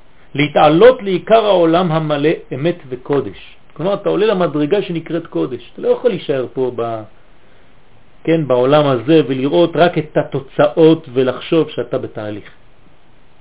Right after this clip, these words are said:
זה מדרגה עליונה מאוד, שהיא פנימית מאוד, שהיא מגלה קודש, ואתה צריך לחדור פנימה, אדוני, זה עבודה של חפירה. אתם יודעים איך אומרים בארמית לחפור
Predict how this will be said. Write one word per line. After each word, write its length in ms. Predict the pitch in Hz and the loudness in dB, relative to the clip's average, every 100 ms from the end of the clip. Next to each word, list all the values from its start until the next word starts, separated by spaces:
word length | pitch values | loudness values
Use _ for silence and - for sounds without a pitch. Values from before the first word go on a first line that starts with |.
| - 151 | -20 -14
זה 340 | 208 262 240 | -8 -4 -4
מדרגה 420 | 214 190 185 160 185 | -6 -10 -8 -4 -4
עליונה 320 | 165 165 170 | -2 -4 -4
מאוד, 360 | 156 147 156 123 - | -6 -8 -10 -10 -16
שהיא 240 | - 147 135 | -14 -12 -12
פנימית 480 | 131 131 139 165 156 | -12 -8 -4 -6 -6
מאוד, 420 | 143 139 131 120 | -8 -8 -8 -10
שהיא 380 | - 131 131 123 - - - | -10 -10 -10 -12 -18 -20 -12
מגלה 480 | 131 139 135 160 175 | -6 -2 2 4 4
קודש, 600 | - - 170 147 135 117 | 0 0 0 0 -4 -4
ואתה 260 | 143 196 196 | -6 -6 -6
צריך 380 | - 175 208 | -4 -4 -4
לחדור 580 | 180 - 135 135 196 - - | -6 -6 -6 -2 -2 -2 -10
פנימה, 420 | 180 226 190 143 | -10 -8 -8 -8
אדוני, 320 | 123 143 185 | -8 -8 -8
זה 140 | 147 | -6
עבודה 560 | 135 117 120 165 226 226 | -6 -6 -4 0 0 -2
של 360 | - - 190 185 | -8 -6 -6 -6
חפירה. 540 | - - - 135 139 - - - - - - - - - - - - | -10 -12 -8 -4 -4 -6 -20 -20 -20 -20 -20 -20 -20 -20 -20 -20 -12
אתם 140 | 123 | -8
יודעים 260 | 123 208 - | -6 -6 -8
איך 200 | 175 - - - - | -12 -14 -20 -18 -10
אומרים 380 | 135 131 165 143 | -8 -4 -4 -2
בארמית 540 | 127 117 123 143 135 | -2 -2 -6 -8 -12
לחפור 600 | 123 - - 165 170 | -16 -16 -10 -2 -2